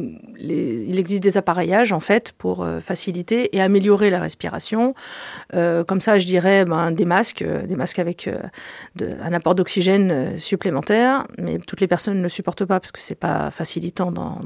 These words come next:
dans la nuit. Euh, il existe aussi des écarteurs de nez qui permettent du coup de mieux faire passer le, l'air au niveau du nez, ce qui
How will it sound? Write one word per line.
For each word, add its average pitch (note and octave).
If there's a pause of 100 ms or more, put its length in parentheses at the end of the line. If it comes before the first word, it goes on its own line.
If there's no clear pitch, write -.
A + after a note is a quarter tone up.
dans -
la D#3+
nuit. A3 (520)
Euh, F3
il F3
existe F#3
aussi F3+
des E3+
écarteurs F#3
de F#3
nez F#3 (280)
qui -
permettent -
du D#3
coup G#3+
de F#3+
mieux F#3
faire G3
passer F#3+
le, E3+
l'air F3+
au F#3
niveau F3+
du F#3+
nez, G3
ce -
qui -